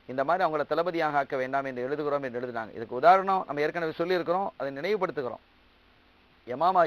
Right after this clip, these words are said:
யுத்தத்துல இந்த பனு ஹனீஃப் கோத்திரத்தாரோடு, இந்த முசைலமா அந்த கோத்திரத்தாரோடு யுத்தம் நடந்த பொழுது முஸ்லிம்களுக்கு ஆரம்பத்திலே மிகப்பெரிய பின்னடைவு ஏற்பட்டது. கடைசியில் மேலும் பல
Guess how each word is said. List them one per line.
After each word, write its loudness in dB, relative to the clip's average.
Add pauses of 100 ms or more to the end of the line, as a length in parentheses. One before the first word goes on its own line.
யுத்தத்துல -2 (1400)
இந்த -4
பனு 2 (100)
ஹனீஃப் -4 (260)
கோத்திரத்தாரோடு, 2
இந்த -8
முசைலமா 0 (800)
அந்த -4
கோத்திரத்தாரோடு 0 (240)
யுத்தம் -2
நடந்த 0
பொழுது -2 (640)
முஸ்லிம்களுக்கு -4
ஆரம்பத்திலே -4
மிகப்பெரிய -2
பின்னடைவு -2
ஏற்பட்டது. -4 (1500)
கடைசியில் 0 (1300)
மேலும் 0
பல 4